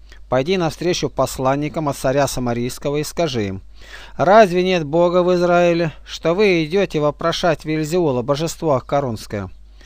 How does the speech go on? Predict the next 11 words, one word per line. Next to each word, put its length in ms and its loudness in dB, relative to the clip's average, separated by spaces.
За 220 2
это 260 6
так 240 6
говорит 340 4
Господь: 540 -2
с 160 -12
постели, 640 2
на 160 -2
которой 560 2
ты 240 2
лег, 400 2